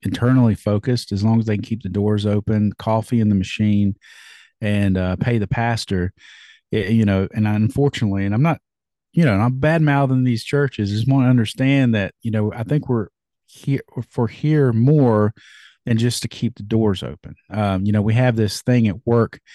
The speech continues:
where our boss is always saying, you know, "Just as long as we can keep the lights on,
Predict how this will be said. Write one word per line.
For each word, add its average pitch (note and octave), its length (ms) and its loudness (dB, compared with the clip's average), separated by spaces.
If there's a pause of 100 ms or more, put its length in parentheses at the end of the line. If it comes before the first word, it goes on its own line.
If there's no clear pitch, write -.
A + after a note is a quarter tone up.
(540)
where G#2+ 220 2
our G2+ 160 0
boss G2+ 400 -2
is G2+ 120 -2
always G#2 360 0
saying, G#2 340 0
you G#2 160 -2
know, G2 240 2
"Just A2+ 300 0
as A#2+ 100 -2
long A#2+ 160 4
as A2 80 -2
we A#2+ 140 0
can G#2+ 80 -2
keep C3 240 -10
the G#2 100 -8
lights B2 400 -4
on, G2 360 0